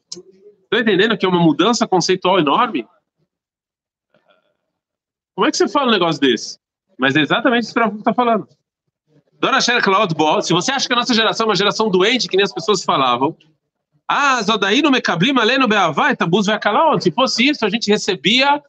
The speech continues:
o antissemitismo, a gente recebia as humilhações com, com amor. Que a gente merece, que a nossa geração é ruim.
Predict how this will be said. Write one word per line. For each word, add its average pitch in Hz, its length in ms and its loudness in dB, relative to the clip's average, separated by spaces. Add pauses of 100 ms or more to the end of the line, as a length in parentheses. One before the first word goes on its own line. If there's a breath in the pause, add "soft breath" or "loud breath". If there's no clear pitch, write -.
(180)
o 160 140 4
antissemitismo, 208 720 0
a - 20 0
gente 170 180 -4
recebia 170 400 0
as 202 60 -2
humilhações 202 800 0 (640)
com, 196 240 2
com 175 240 2
amor. 151 400 2 (480)
Que 185 60 4
a 185 40 2
gente 226 200 2
merece, 254 440 0
que 160 80 -2
a 156 40 2
nossa 185 180 0
geração 202 320 0
é 214 40 0
ruim. 190 400 2